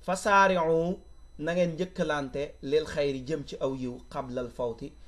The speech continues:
balaa faat ga di taxaw. Mu ne bu aw yiw taxawee, na nga profitoo def lu baax balaa faat ga di taxaw. Kon lu baax lu nekk rek, buñ nee, buñ la wooyee ci lu baax rek, profitool nga def ci lu baax. Comme ni ko Alquraanul Karim waxee,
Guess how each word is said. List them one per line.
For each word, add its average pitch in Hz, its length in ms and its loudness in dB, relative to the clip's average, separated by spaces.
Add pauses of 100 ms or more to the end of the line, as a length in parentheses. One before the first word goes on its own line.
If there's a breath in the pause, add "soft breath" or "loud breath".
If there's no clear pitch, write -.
(140 soft breath)
balaa 123 300 -6
faat 123 320 -10
ga 117 100 -8
di 113 100 -12
taxaw. 107 280 -14 (360 soft breath)
Mu 143 100 -6
ne 156 100 0
bu 156 200 -6
aw 208 160 6
yiw 180 240 0
taxawee, 143 380 -4
na 131 80 -6
nga 147 120 0
profitoo 143 520 -4
def 127 180 -8
lu 123 100 -8
baax 110 280 -10 (380 soft breath)
balaa 123 280 -4
faat 117 320 -12
ga 113 100 -10
di 110 100 -12
taxaw. 101 260 -16 (560)
Kon 127 260 -4 (380)
lu 143 140 -2
baax 170 260 2
lu 170 100 -4
nekk 185 240 -2
rek, 165 220 -4
buñ 170 200 -6
nee, 165 180 -2
buñ 151 200 -8
la 165 100 2
wooyee 147 500 0
ci - 80 -10
lu 160 80 -4
baax 139 240 -2
rek, 117 160 -10 (340 soft breath)
profitool 175 440 0
nga 135 100 -4
def 131 180 -6
ci 135 80 -8
lu 120 100 -6
baax. 107 220 -8 (540 soft breath)
Comme 131 180 -4
ni 143 80 -4
ko 143 100 -8
Alquraanul 135 680 -6
Karim 117 260 -8
waxee, 113 360 -10